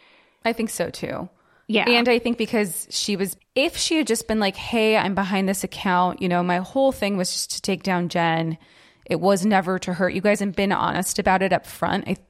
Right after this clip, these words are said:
Speaker 1: their reaction wouldn't have been so severe. But, uh, or maybe it would have because, you, yeah, like you said, it's a violation of privacy and trust. But
Speaker 2: Well, and
Speaker 1: I
Speaker 2: she had, like, there had been multiple storylines on Salt Lake City so far this year about things that were being posted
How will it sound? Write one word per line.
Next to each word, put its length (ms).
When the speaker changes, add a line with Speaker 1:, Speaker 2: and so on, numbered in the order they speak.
Speaker 1:
their 120
reaction 540
wouldn't 300
have 160
been 160
so 180
severe. 720
But, 260
uh, 180
or 160
maybe 220
it 100
would 120
have 160
because, 320
you, 260
yeah, 280
like 120
you 80
said, 240
it's 160
a 60
violation 500
of 80
privacy 540
and 100
trust. 640
But 240
Speaker 2:
Well, 140
and 200
Speaker 1:
I 20
Speaker 2:
she 220
had, 180
like, 160
there 140
had 120
been 220
multiple 340
storylines 720
on 140
Salt 180
Lake 120
City 260
so 160
far 280
this 220
year 260
about 440
things 240
that 140
were 100
being 640
posted 760